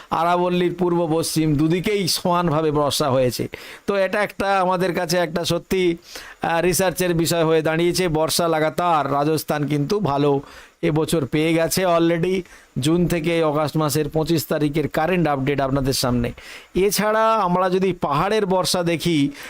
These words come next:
আমরা এবছর বর্ষা বেশি পেয়েছি চামোলি, যেটা উত্তরাখণ্ডের চামোলি, সত্তর, সাতাত্তর পার্সেন্ট বর্ষা বেশি পেয়েছি। এছাড়া আমরা একাধিক এরিয়া, হিমাচল প্রদেশের বর্ষা, কুলু, কুলু মানালি, যেখানে ষাট পার্সেন্ট বর্ষা বেশি হয়েছে,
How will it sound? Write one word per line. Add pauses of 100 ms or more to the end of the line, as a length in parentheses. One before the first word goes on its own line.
(140)
আমরা
এবছর
বর্ষা
বেশি
পেয়েছি
চামোলি, (400)
যেটা
উত্তরাখণ্ডের
চামোলি,
সত্তর,
সাতাত্তর
পার্সেন্ট
বর্ষা
বেশি
পেয়েছি। (440)
এছাড়া
আমরা
একাধিক
এরিয়া,
হিমাচল
প্রদেশের
বর্ষা, (400)
কুলু, (140)
কুলু
মানালি,
যেখানে
ষাট
পার্সেন্ট
বর্ষা
বেশি
হয়েছে,